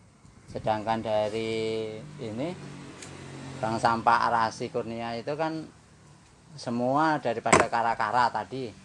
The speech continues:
khususnya yang berbentuk danau game, ada unsur plastiknya kan gitu. Itu kalau kita lihat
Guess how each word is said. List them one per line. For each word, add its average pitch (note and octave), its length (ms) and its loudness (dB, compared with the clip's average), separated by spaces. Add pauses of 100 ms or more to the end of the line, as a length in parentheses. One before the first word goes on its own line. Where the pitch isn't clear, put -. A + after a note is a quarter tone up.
khususnya A#2 400 -6
yang B2 240 -2 (320)
berbentuk A2 560 -4 (560)
danau G#2+ 400 -2
game, G#2+ 560 -4
ada A2+ 320 0
unsur A#2 320 -2
plastiknya A2+ 640 -2
kan A#2 160 2
gitu. G#2 240 -4 (1500)
Itu D#3 400 2
kalau C#3+ 800 4
kita C#3 460 -2
lihat D3 320 -2